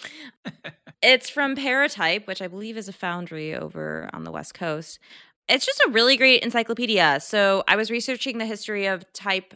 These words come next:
point size names. There's barely anything. I mean, I'm gonna just say it here. Most of the information I got was from Wikipedia. But this was, like, the only accredited source that I felt like was from a legit place that had some of these fun names in there. And there's, like, lots of really obscure type terms that I've never even heard before.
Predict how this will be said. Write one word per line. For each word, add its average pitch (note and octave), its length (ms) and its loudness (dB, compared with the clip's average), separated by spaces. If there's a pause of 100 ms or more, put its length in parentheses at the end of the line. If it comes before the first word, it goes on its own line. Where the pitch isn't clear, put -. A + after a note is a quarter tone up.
point F#3 340 -8 (220)
size D#3+ 580 -8
names. D3+ 480 -10 (280)
There's A3 180 2
barely A#3+ 260 4
anything. D#3 460 -4
I D3+ 100 0
mean, F#3 160 -2
I'm F3 360 -2 (100)
gonna F#3+ 220 -4
just G3 180 -8
say F3+ 160 4
it C#3 120 -4
here. D#3 280 -2
Most E3 240 -6
of - 20 -14
the F#3 60 -4
information D#3+ 460 -6
I D#3 40 -4
got D3 180 -2
was - 120 -12
from D#3+ 120 -10
Wikipedia. D#3+ 600 -10 (200)
But F4 220 4 (300)
this B3+ 120 -2
was, C4+ 140 -4
like, D4+ 160 2
the A#3+ 140 -4
only A#3 300 2
accredited G3 500 0
source F3 420 2
that E3+ 260 6
I F3+ 140 4
felt F3 240 2
like F3 160 0
was F#3 100 -2
from F#3+ 140 -10
a F3 80 -4
legit F3 380 0
place D#3 580 -2 (380)
that F3 320 6
had E3+ 320 2
some F3+ 100 -8
of F3 80 -6
these D#3+ 160 -8
fun D#3+ 280 -2
names D3+ 360 -6
in D3+ 100 -6
there. C#3 280 0
And E3+ 100 -4
there's, E3+ 140 -8
like, F#3+ 140 -4
lots D#3+ 300 -2
of C4 140 -10
really D#3+ 220 -4
obscure C#3 880 -6
type - 240 -8
terms - 340 -12
that - 140 -12
I've - 160 -6
never C#3 160 -6
even C3 140 -8
heard - 200 -12
before. A#3 440 -10